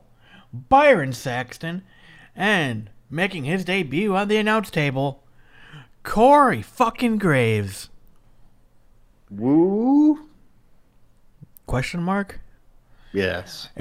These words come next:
Speaker 1: Xavier plays the Final Fantasy victory song on the trumpet, and the New Day are the official hosts of WrestleMania. And Big E makes a dick joke. And this is just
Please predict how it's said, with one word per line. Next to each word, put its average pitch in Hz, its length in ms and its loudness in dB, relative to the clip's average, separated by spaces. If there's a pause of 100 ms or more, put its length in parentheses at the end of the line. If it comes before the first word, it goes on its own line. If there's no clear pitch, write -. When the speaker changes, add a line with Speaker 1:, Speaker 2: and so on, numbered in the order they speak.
Speaker 1:
Xavier 269 340 6
plays 247 220 2
the 208 80 -8
Final 226 280 -2
Fantasy 220 380 -4
victory 226 320 -6
song 220 300 -4
on 208 120 -2
the 196 60 -4
trumpet, 240 560 2 (500)
and 151 180 -8
the 156 60 -4
New 311 240 2
Day 302 240 8
are 185 200 4
the 160 100 2
official 302 520 2
hosts 262 440 4
of 147 120 -6
WrestleMania. 127 800 -6 (840)
And 120 220 -6
Big 170 200 0
E 175 100 2
makes 156 260 -2
a 127 60 -12
dick 143 300 -12
joke. 104 400 -12 (840)
And 113 180 -12
this 139 140 -8
is 120 60 -12
just 135 440 -14